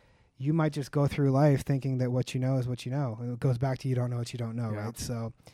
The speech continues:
Speaker 2: Or
Speaker 1: uh,
Speaker 2: go through life thinking it's okay to be treated in a certain
Speaker 1: Yeah.
Speaker 2: way when it's not okay to be
Speaker 1: Yeah.
Speaker 2: treated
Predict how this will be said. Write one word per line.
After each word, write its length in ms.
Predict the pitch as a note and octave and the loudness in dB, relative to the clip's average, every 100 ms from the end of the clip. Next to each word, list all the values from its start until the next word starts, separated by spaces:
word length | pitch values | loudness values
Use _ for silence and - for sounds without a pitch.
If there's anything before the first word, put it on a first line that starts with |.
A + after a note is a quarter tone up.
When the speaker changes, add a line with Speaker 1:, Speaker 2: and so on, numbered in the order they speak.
| - - _ - | -20 -20 _ -10
Speaker 2:
Or 80 | A#2+ | -2
Speaker 1:
uh, 40 | |
Speaker 2:
go 120 | C3+ | 0
through 180 | B2+ B2+ | 0 0
life 240 | B2 A#2+ | 2 0
thinking 320 | - B2 A#2+ A#2 | -2 -4 -4 -4
it's 140 | A2 | -4
okay 320 | A2 - A#2 | -6 -2 -2
to 80 | A2 | -2
be 100 | A2 | -6
treated 420 | - A#2+ A2 A2 | -4 -4 -2 -4
in 60 | G#2+ | -6
a 60 | |
certain 300 | G2+ A2+ B2 | -6 -6 -4
Speaker 1:
Yeah. 60 | A#2+ | -2
Speaker 2:
way 140 | A2+ | -2
when 160 | A2+ A2+ | -2 -2
it's 160 | A2 B2+ | -4 0
not 200 | C#3 B2+ | 2 2
okay 240 | - G2 | 0 -8
to 60 | F#2+ | -6
be 80 | A#2+ | -6
Speaker 1:
Yeah. 80 | |
Speaker 2:
treated 260 | E3 F#2 F#2+ | -8 -8 -12